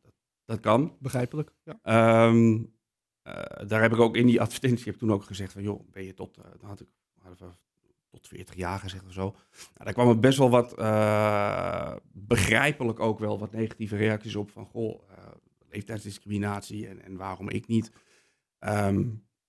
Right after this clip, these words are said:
Speaker 1: voor eens en voor altijd, ik zal nooit iemand weigeren om zijn leeftijd. Alleen wij zijn op zoek, we hebben gewoon een, een, een, een ledenbestand.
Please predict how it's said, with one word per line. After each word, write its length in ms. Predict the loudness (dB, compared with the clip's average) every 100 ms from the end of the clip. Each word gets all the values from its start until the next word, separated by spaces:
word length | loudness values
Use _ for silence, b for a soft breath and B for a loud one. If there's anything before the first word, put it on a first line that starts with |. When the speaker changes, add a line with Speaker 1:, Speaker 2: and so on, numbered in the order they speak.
| _ _ _
Speaker 1:
voor 120 | -2
eens 200 | 2 4 2
en 60 |
voor 120 | 0
altijd, 440 | -2 -2 -6 -8 -10
ik 120 | -8
zal 160 | -2 4
nooit 220 | 4 6
iemand 260 | 6 6
weigeren 480 | 6 4 2 0 2
om 220 | 6 8
zijn 160 | 8 8
leeftijd. 580 | 8 6 2 -2 -2 -4
Alleen 540 | -6 -6 -6 -6 -10 -16
wij 560 | -8 -4 -4 -6 -8 _
zijn 440 | -6 -2 0 -2
op 160 | -6 -12
zoek, 440 | 0 0 0 -6
we 140 | _ -4
hebben 240 | -2 -4
gewoon 180 | -6 -8
een, 220 | -8 -10
een, 200 | -10 -10 -10
een, 280 | -14 -16 -18
een 200 | -20 -6
ledenbestand. 720 | 0 0 0 -6 -10 -16 -16